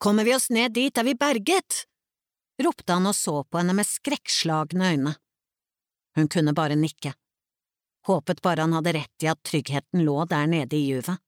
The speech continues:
Regnvannet rant ned over ansiktet hennes så synet ble uklart. Likevel fortsatte hun å løpe. Hun hadde blodsmak i munnen, og kvalmen presset på. Alt hun konsentrerte seg om,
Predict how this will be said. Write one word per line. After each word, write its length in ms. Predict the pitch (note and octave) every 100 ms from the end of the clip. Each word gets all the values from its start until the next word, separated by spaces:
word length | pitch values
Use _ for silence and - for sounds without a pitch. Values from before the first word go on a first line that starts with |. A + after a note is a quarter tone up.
| _ _ _ _ _ _
Regnvannet 540 | D#3 D#3 C3 C#3 D#3 D3+
rant 240 | C#3+ F3 -
ned 240 | E3 D3
over 220 | D#3 F3+ E3
ansiktet 400 | - B2+ - C3+
hennes 220 | C#3+ -
så 100 | -
synet 460 | - D3 C3+ C#3+ D3
ble 100 | F3+ E3
uklart. 600 | B2 - D#3 E3 - - - _ _ _ _ _ _
Likevel 480 | G#3 F3 F#3 F3+ E3
fortsatte 460 | - D3 D#3 E3+
hun 100 | E3
å 60 | E3+
løpe. 400 | D#3+ D3 - C3+ - _ _ _ _ _ _ _
Hun 120 | F#3
hadde 180 | G3 G3
blodsmak 760 | A3+ A#3+ - - - D3 C#3+ F#3+
i 80 |
munnen, 240 | F3 C#3+ E3+ - _ _ G3+
og 100 | -
kvalmen 500 | - G3+ D#3 D#3 F3 F3
presset 540 | - A#3+ - F#3+ -
på. 180 | - F3 E3+ _ _ _ _ _ _ _ _ -
Alt 260 | G#3 G#3 B3
hun 100 | A#3
konsentrerte 720 | A#3+ A3+ B3 A#3+ D#3+ C#3 D3+
seg 300 | - E3
om, 60 | E3